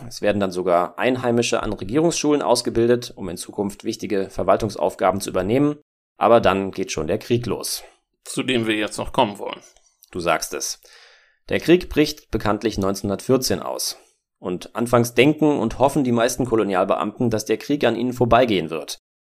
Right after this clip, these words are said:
Speaker 1: So haben es die Mächte, wie gesagt, eigentlich in der Kongo-Akte vertraglich vereinbart. In Deutsch-Ostafrika heißt der Gouverneur Heinrich Schnee. Er und seine Leute, einschließlich der europäischen Siedler, hoffen mehr oder weniger geschlossen darauf, dass der Krieg in Europa bleibt.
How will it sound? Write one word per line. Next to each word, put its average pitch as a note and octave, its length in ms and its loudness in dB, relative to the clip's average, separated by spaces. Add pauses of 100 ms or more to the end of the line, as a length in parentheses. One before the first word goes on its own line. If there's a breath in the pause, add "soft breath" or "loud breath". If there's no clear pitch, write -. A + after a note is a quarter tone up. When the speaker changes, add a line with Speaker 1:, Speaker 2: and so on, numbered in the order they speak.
(120)
Speaker 1:
So G2+ 160 -2
haben A2+ 220 4
es G#2+ 120 -4
die A2 100 -2
Mächte, A#2+ 300 2
wie G#2+ 80 0
gesagt, G#2 380 4
eigentlich G#2 380 -2
in G#2+ 80 -6
der F#2 160 2
Kongo-Akte A#2 580 2
vertraglich F#2 500 -2
vereinbart. F2 640 0 (580)
In F#2 220 -6
Deutsch-Ostafrika B2+ 920 2
heißt B2 140 0
der A#2 100 4
Gouverneur A2+ 640 4
Heinrich G#2+ 400 -4
Schnee. G2 420 2 (360)
Er B2 180 6
und C3 80 2
seine A#2+ 180 6
Leute, D3+ 600 6 (180)
einschließlich - 560 -2
der - 160 2
europäischen G2 480 -2
Siedler, B2+ 520 4
hoffen C3+ 320 2
mehr A#2+ 200 6
oder B2 160 6
weniger A#2+ 280 6
geschlossen A#2+ 400 4
darauf, G#2+ 460 6
dass G2 160 -2
der G#2 120 0
Krieg - 300 -6
in F#2+ 120 -6
Europa F#2 380 0
bleibt. D2+ 360 -4